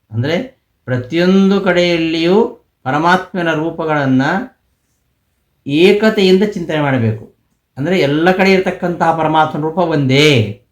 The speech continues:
ಪರಮಾತ್ಮನ ಅನಂತ ರೂಪಗಳಿವೆ, ಆ ಎಲ್ಲ ರೂಪಗಳು ಒಂದೇ, ಆ ರೂಪಗಳಲ್ಲಿ ಐಕ್ಯತೆಯನ್ನ ಚಿನ್-, ಐಕ್ಯವನ್ನ ಚಿಂತನೆ ಮಾಡಬೇಕು ಅಂತ ಅರ್ಥ ಸರ್ವತ್ ಸಮಬುದ್ಧಯ ಅಂತ.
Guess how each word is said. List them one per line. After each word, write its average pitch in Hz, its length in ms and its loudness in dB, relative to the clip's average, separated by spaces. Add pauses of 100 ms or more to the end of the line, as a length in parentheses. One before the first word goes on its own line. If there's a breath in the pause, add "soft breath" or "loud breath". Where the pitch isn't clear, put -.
(2250)
ಪರಮಾತ್ಮನ 165 640 0 (340)
ಅನಂತ 185 380 0
ರೂಪಗಳಿವೆ, 165 720 0 (360)
ಆ 135 140 -2
ಎಲ್ಲ 151 260 0 (240)
ರೂಪಗಳು 190 440 0
ಒಂದೇ, 165 760 0 (640)
ಆ 135 180 0
ರೂಪಗಳಲ್ಲಿ 175 500 0 (120)
ಐಕ್ಯತೆಯನ್ನ 185 1040 0
ಚಿನ್-, 185 360 -4 (180)
ಐಕ್ಯವನ್ನ 180 580 0
ಚಿಂತನೆ 185 460 -2
ಮಾಡಬೇಕು 120 580 -2 (960)
ಅಂತ 143 100 -10
ಅರ್ಥ 127 160 -4
ಸರ್ವತ್ 127 440 -2
ಸಮಬುದ್ಧಯ 127 480 -2
ಅಂತ. 104 280 0